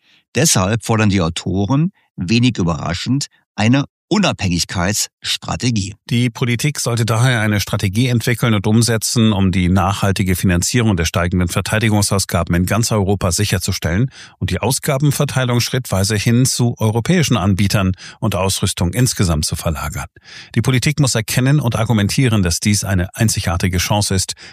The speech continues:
Speaker 2: die europäische Verteidigungsindustrie zu stärken. Um heimische technologische Alternativen zu fördern, benötigen europäische Startups und Unicorns,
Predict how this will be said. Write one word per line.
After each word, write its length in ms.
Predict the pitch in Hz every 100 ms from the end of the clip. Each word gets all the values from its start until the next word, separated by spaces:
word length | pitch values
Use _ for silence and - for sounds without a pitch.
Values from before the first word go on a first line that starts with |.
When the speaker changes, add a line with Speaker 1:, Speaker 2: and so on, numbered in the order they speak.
| -
Speaker 2:
die 80 | 92
europäische 560 | 80 85 101 98 - 92
Verteidigungsindustrie 960 | 98 - 104 98 87 - 80 76 -
zu 140 | - 101
stärken. 420 | - 78 - - - - _ -
Um 160 | 101
heimische 420 | 101 160 147 127
technologische 640 | 113 123 107 107 131 127 107
Alternativen 600 | 110 107 95 - 113 113
zu 140 | -
fördern, 500 | 107 98 92 92 90
benötigen 560 | 95 92 110 113 110 98
europäische 600 | 92 - 85 107 107 104
Startups 600 | - 85 80 76 73 -
und 260 | 95 98 123
Unicorns, 680 | 117 107 - 98 104 117